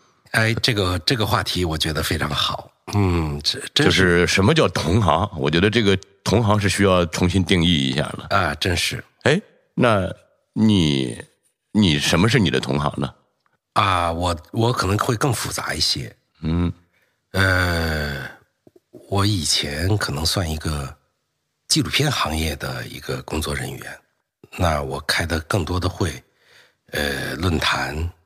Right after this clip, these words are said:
Speaker 1: 都可能和纪录片相关。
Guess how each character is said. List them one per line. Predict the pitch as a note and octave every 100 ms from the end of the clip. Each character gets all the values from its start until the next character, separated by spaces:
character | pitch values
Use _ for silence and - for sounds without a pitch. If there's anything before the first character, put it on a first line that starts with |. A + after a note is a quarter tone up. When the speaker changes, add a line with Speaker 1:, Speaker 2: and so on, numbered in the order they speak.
| _ _ _ _ _ _ -
Speaker 1:
都 | G#2
可 | G2+ D#2
能 | C#2+ D2+
和 | - D#2
纪 | -
录 | D#2+
片 | C2+ G2 G#2 G2+
相 | - D2+
关。 | C#2+ D2 C#2+ C#2